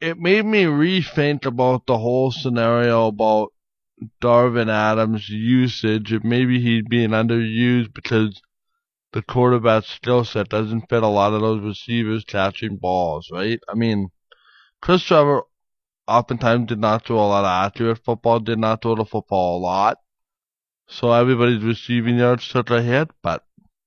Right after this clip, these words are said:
to me, I just saw something. It's no knock against Chris Trevor, 'cause I think he's done an admirable job, given his experience and everything else.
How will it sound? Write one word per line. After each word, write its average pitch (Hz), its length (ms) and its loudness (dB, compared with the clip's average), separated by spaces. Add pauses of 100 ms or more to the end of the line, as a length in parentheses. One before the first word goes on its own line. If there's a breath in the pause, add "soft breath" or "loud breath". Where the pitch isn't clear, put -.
(600)
to 135 140 -2
me, 170 160 4
I 131 220 4
just 147 340 0
saw 110 300 2
something. 143 800 -2 (880)
It's 107 160 -16
no 120 220 2
knock 104 280 0
against 101 320 -6
Chris 104 240 -6
Trevor, 98 340 -4
'cause 95 160 -8
I 95 120 -2
think 104 180 -10
he's 107 120 -8
done 101 180 -4
an 92 120 -8 (200)
admirable 113 720 0
job, 82 480 -8 (720)
given 117 280 0
his 110 180 0
experience 98 600 -4
and 95 100 -4
everything 90 300 -6
else. 80 460 -8